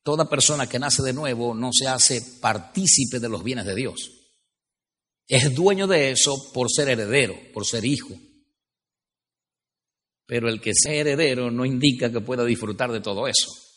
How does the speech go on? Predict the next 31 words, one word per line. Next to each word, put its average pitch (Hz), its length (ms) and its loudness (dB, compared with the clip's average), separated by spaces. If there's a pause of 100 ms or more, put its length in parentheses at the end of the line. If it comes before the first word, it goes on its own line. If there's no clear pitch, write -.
(140)
Depende 156 560 0
de 127 120 0
cada 135 220 -2
individuo, 101 540 -2 (640)
depende 139 400 -6
de 107 100 0
cada 120 240 -2
persona. - 580 0 (2500)
Así 123 260 2
como 151 240 -4
Dios 147 140 2
no 143 120 -4
puede 151 200 4
obligar 131 380 0
a 123 80 0
nadie 131 260 0
a 113 80 2
que 113 80 -2
se 110 140 -2
salve, 156 420 0
tampoco 123 460 -4
puede 143 220 0
obligar 131 360 4
a 117 40 4
ningún 113 320 -2
cristiano 127 440 -4
que 110 120 -8
viva 131 180 -4
una 123 180 -4
vida 135 200 -2
genuina 127 960 2